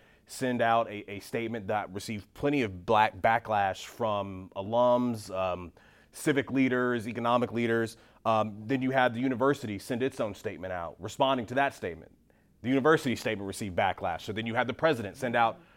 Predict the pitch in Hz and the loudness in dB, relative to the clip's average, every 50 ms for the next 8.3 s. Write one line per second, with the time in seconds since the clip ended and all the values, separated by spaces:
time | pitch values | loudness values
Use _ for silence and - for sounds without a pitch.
0 | _ _ 170 180 156 127 110 - 123 104 65 - 90 80 - _ _ _ _ _ | _ _ 6 6 6 6 4 0 -4 -6 -6 -8 -12 -12 -14 _ _ _ _ _
1 | - 113 113 110 107 101 95 - _ _ _ _ - 87 113 120 123 123 123 123 | -2 0 2 2 2 2 -2 -4 _ _ _ _ -20 -20 -16 -12 -10 -10 -8 -8
2 | 120 123 123 117 104 - - 123 113 107 - 113 104 101 98 101 101 98 107 101 | -2 0 0 0 0 0 -2 -2 0 0 -2 -4 -6 -6 -6 -6 -6 -2 -2 -2
3 | 104 104 - 110 104 104 95 92 92 82 87 95 95 95 - - 104 104 95 - | -2 0 -2 -2 -2 -2 -4 -8 -12 -14 -14 -14 -14 -16 -16 -12 -10 -10 -6 -2
4 | 131 131 123 120 113 92 107 98 95 117 117 123 120 110 95 90 90 - - - | -2 0 0 0 -2 -4 -6 -4 -2 0 0 2 0 -2 -4 -8 -14 -16 -18 -20
5 | _ _ _ - 92 95 117 143 160 156 127 110 80 - - - - 85 82 90 | _ _ _ -16 -10 -2 2 4 6 6 6 4 0 -6 -14 -18 -18 -18 -16 -14
6 | 95 90 120 120 113 107 101 113 110 - 107 104 90 107 107 85 - - 107 107 | -4 0 2 2 2 2 2 0 0 0 -2 -4 -6 -6 -6 -6 -6 -4 -2 0
7 | 104 101 92 98 95 95 95 - 85 98 95 87 92 87 80 - - - 117 110 | 0 0 -2 -2 -4 -4 -4 -4 -4 -4 -2 -2 -4 -6 -8 -6 -2 0 2 2
8 | 101 92 90 90 85 - | 2 2 0 -2 -4 -8